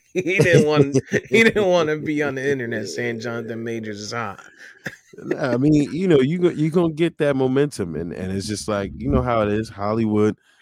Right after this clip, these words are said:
Speaker 2: Like they say, Hollywood just, uh, uses the same <laughs> five black people. But I mean, he had the movie, uh, The Last, uh, Black Man in San Francisco.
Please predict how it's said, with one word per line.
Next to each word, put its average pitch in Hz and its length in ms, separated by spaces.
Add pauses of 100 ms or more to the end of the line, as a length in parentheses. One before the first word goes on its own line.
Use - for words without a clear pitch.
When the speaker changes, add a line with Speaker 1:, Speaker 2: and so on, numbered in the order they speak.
(160)
Speaker 2:
Like 90 140
they 98 100
say, 104 280
Hollywood 95 600
just, 92 220
uh, 90 380
uses 95 320
the 90 100
same 95 460 (220)
<laughs> - 200 (120)
five 113 260
black 110 300
people. 123 380
But 98 200 (520)
I 113 60
mean, 113 180
he 139 160
had 131 160
the 113 80
movie, 110 560
uh, 90 460 (120)
The 95 100
Last, 98 400 (200)
uh, 92 240
Black 101 340
Man 101 240
in 92 80
San 98 220
Francisco. - 580